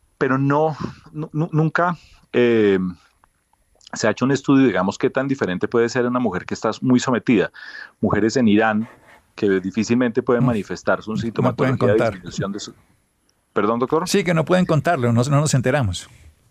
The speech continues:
Speaker 1: Exactamente, ellas no pueden decir absolutamente nada. Entonces es difícil hacer un, un, una evaluación de cómo está el deseo sexual de una mujer que no puede hablar sobre sexualidad abiertamente, sino sobre sus deseos, sus miedos y sus,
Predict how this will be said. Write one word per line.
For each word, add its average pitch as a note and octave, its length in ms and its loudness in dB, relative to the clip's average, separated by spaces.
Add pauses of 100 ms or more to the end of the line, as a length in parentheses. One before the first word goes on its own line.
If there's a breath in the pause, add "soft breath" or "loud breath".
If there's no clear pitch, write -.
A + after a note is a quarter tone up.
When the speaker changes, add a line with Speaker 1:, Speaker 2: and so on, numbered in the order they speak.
Speaker 1:
Exactamente, C3 600 -2
ellas A2 240 2
no B2+ 80 0
pueden C3 280 0
decir G2+ 240 2
absolutamente A2 560 0
nada. A#2+ 200 0
Entonces G2 240 -2
es - 20 -6
difícil A#2+ 400 0
hacer A2 300 0
un, G#2+ 260 -2
un, G#2+ 240 0
una A2 220 4
evaluación G2 520 0
de G#2 100 0
cómo A2+ 260 -2
está - 160 -2
el A2+ 100 -2
deseo A2 240 -2
sexual G2+ 400 -2
de G#2 80 -2
una A2 100 2
mujer G2 280 0
que - 120 -4
no G#2 120 2
puede G#2+ 200 2
hablar G#2 220 2
sobre G#2 240 -2
sexualidad E2+ 560 -6
abiertamente, G#2 680 0
sino F2 260 -12
sobre E2+ 320 -8
sus E2 240 -14
deseos, G#2+ 540 2
sus F2 200 -10
miedos G#2 560 0
y - 80 -12
sus, - 380 -16